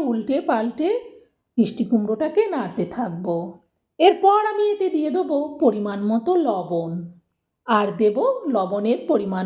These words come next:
মতো চিনি। লবণ চিনিটা দেওয়ার পর আবারও খুন্তি দিয়ে ভালো করে নাড়তে থাকবো।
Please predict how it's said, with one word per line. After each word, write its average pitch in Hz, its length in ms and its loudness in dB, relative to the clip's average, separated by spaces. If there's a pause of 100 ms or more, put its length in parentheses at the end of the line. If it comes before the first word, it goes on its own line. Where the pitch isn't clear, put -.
মতো 220 260 2 (140)
চিনি। 190 400 0 (480)
লবণ 320 380 8
চিনিটা 427 400 4
দেওয়ার 269 420 0
পর 320 200 4 (220)
আবারও 427 380 2
খুন্তি 262 380 2
দিয়ে 359 280 2
ভালো 240 320 -2
করে 262 320 2
নাড়তে 233 400 -2 (120)
থাকবো। 175 420 -2